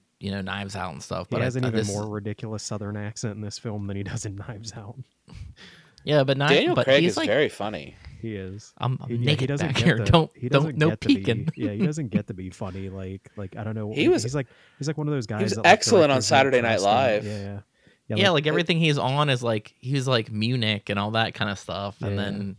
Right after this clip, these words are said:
Speaker 2: Like, no one
Speaker 1: Bond, and
Speaker 2: trusts
Speaker 1: he's
Speaker 2: him
Speaker 1: this
Speaker 2: to
Speaker 1: most
Speaker 2: do, like,
Speaker 1: serious
Speaker 2: comedy,
Speaker 1: Bond.
Speaker 2: but he, yeah, that movie's hilarious.
Speaker 3: Hi-, I loved his Saturday Night Live. It was one of the funniest of the, the,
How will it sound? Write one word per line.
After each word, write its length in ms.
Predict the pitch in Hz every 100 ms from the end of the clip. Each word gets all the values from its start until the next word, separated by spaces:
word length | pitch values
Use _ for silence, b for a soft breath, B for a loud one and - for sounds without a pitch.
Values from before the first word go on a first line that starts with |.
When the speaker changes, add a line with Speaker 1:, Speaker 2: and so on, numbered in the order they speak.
| -
Speaker 2:
Like, 160 | 104
no 80 | 107
one 100 | 110
Speaker 1:
Bond, 120 | 113
and 80 | 117 107
Speaker 2:
trusts 80 | 101
Speaker 1:
he's 140 | 117 104
Speaker 2:
him 40 |
Speaker 1:
this 100 | 104
Speaker 2:
to 80 | 120
Speaker 1:
most 160 | 107 104
Speaker 2:
do, 60 |
like, 80 | 104
Speaker 1:
serious 340 | 110 120 113 107
Speaker 2:
comedy, 460 | 98 101 104 101
Speaker 1:
Bond. 20 |
Speaker 2:
but 200 | 101 95 -
he, 240 | 107 104 110
yeah, 180 | 98 95
that 200 | 107 117
movie's 420 | 117 107 92 -
hilarious. 880 | 104 92 92 95 90 92 - - - 160 _ _ _ _ _ -
Speaker 3:
Hi-, 100 | 170 -
I 60 | 143
loved 260 | 135 -
his 160 | 160 107
Saturday 360 | 104 87 85 80
Night 140 | 80
Live. 420 | 82 80 82 90 -
It 80 | 110
was 220 | 110 110
one 100 | 117
of 80 | 117
the 80 |
funniest 480 | 107 117 117 113 -
of 160 | 101 101
the, 260 | 104 104 98 _ - - -
the, 240 | 104 98